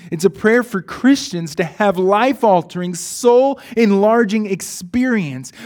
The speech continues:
of deep, authentic communion with their incomprehensibly great God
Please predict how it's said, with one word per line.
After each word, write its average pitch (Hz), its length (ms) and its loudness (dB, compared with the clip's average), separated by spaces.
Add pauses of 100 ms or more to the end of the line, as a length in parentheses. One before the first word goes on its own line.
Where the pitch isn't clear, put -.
of 160 560 -6
deep, 262 320 6
authentic 254 680 -2
communion 208 560 0
with 175 180 0
their 185 220 2
incomprehensibly 202 1200 -4
great 165 560 -6
God 131 400 -8